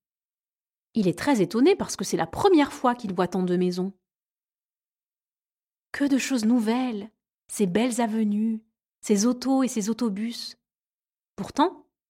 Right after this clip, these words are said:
ce qui intéresse le plus Babar, ce sont deux messieurs qu'il rencontre dans la rue.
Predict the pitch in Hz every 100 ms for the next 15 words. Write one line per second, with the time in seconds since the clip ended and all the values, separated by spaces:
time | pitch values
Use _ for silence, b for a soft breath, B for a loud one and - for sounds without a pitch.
0 | _ - 208 - 175 196 190 175 - 175
1 | - 370 208 190 180 208 302 - _ _
2 | _ - 220 202 175 175 349 294 233 -
3 | 330 294 185 208 220 349 - 202 226 170
4 | 208